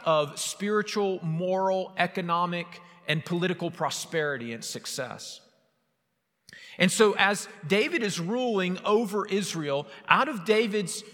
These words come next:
great love and affection that he has for God, David determines that he wants to build a house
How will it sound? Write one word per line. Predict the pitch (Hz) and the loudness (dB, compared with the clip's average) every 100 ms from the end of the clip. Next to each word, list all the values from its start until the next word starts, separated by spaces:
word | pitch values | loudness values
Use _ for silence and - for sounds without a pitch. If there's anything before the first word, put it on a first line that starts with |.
| - | -8
great | 143 202 202 | 2 2 2
love | 165 170 196 226 190 | 0 4 6 6 2
and | 156 | -6
affection | - - 180 - - 220 | -6 0 0 0 -4 -2
that | 185 165 | -2 -2
he | |
has | 151 165 180 - | 0 2 2 -2
for | 180 | -6
God, | 147 160 190 156 | 2 4 4 2
David | 160 196 269 311 190 | 0 0 -2 -4 -4
determines | 208 - 208 185 175 - | -4 -2 0 0 -2 -4
that | 180 | -6
he | 170 233 | -4 -2
wants | 240 208 208 | 0 -2 -2
to | 196 | -4
build | 151 185 180 | 0 0 0
a | 156 | -2
house | 143 - 196 160 135 - - | -4 0 2 2 0 -6 -10